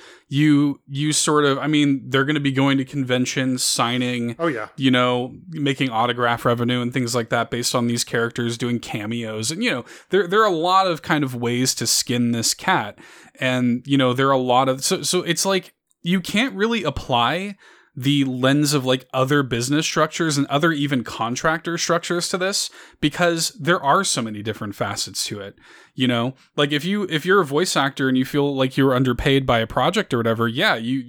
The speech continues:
Speaker 1: maybe you feel like you're underpaid by the project, but the long-term,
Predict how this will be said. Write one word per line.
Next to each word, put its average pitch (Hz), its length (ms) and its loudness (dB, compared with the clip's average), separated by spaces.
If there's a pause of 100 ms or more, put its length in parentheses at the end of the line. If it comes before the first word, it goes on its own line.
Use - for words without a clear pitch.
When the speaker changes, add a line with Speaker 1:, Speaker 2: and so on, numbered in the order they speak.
(120)
Speaker 1:
maybe 139 460 -2
you 165 100 -4
feel 170 160 -4
like 151 160 -2
you're 139 100 2
underpaid 135 400 2
by 127 140 2
the 110 80 -4
project, 127 480 -2 (240)
but 143 100 -2
the 135 80 2
long-term, 131 1040 0